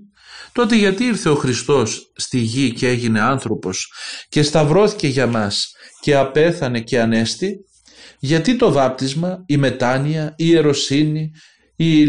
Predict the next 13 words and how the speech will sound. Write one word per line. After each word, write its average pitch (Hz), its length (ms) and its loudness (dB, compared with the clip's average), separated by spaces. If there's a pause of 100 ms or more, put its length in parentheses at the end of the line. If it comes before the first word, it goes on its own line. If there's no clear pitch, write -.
(180)
Θεία 196 280 2
Ευχαριστία 160 760 0
και 151 160 -2
τα 139 140 -2
λοιπά 127 340 -2
μυστήρια; 131 640 -4 (640)
Εάν 127 200 2
δεν 143 160 4
υπάρχει 156 500 0
μέλουσα 151 500 2
κρίση 147 520 0
και 131 120 -2
ανταπόδοση, 117 880 -2